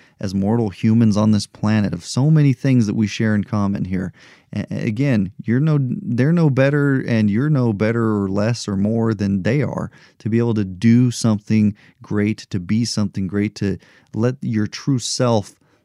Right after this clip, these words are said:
come out and flourish. If you're living in a state or some form or degree of dissatisfaction or even self-loathing,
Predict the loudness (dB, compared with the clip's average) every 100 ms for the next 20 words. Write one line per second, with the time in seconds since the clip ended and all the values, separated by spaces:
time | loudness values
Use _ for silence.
0 | _ -6 -2 0 -2 -2 -6 -6 -6 -2
1 | -2 -2 -6 -10 _ _ -14 -8 -4 -2
2 | 0 0 0 -4 -8 -2 0 2 -2 -6
3 | -4 -4 -4 -2 0 0 -4 -6 -2 0
4 | 0 0 0 -2 -4 0 2 2 0 -4
5 | -2 -2 -2 -4 -4 -2 -2 -2 -2 -2
6 | -4 -6 -8 -8 -8 -4 0 0 2 0